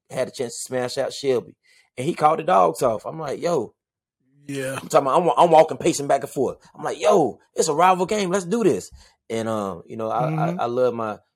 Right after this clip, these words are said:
Speaker 1: Shelby High folk. I love my, um, my Kings Mountain High folk. And we going to get this alumni flag football game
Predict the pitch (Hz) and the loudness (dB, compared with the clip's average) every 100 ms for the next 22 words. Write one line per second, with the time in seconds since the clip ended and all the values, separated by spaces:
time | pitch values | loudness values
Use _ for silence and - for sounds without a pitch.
0 | _ - 123 104 113 107 - 107 95 107 | _ -8 -6 -4 -4 -4 -4 -6 -4 -4
1 | 110 104 - - 104 95 98 98 117 104 | -4 -6 -12 -14 -12 -12 -12 -12 -12 -12
2 | 107 101 110 101 107 110 _ _ - 98 | -12 -10 -10 -8 -6 -8 _ _ -12 -6
3 | 101 127 135 165 185 185 170 156 147 120 | -4 0 4 6 8 8 4 2 -2 0
4 | 151 127 139 127 110 117 135 131 131 123 | 0 4 2 2 0 0 0 0 0 0
5 | - 123 120 - 120 110 104 110 107 104 | 0 0 0 -4 0 0 0 -6 -6 -10